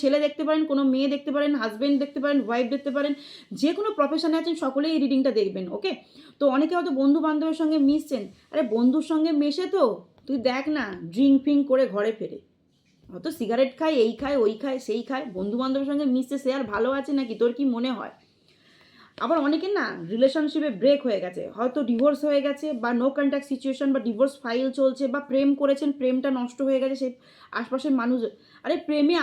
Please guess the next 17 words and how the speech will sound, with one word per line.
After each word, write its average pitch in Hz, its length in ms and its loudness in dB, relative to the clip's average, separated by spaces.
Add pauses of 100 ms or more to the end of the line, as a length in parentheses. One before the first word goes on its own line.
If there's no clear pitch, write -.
আঘাত 330 280 0 (140)
পেয়েছে, 285 380 2 (120)
বুঝতে 294 300 0
পারছিস 359 400 -2
না? 311 60 0 (120)
প্রেমে 311 240 2 (160)
আঘাত 359 260 2 (100)
পেয়েছে 185 340 -2 (100)
তো, 135 60 -8 (400)
ও 233 120 -10
প্রেমে 302 260 0 (120)
আঘাত 349 260 -2
পেয়েছে, 370 280 0
কী 330 80 0 (100)
করবে? 330 260 -2
এই 269 120 0
সমস্ত 311 220 0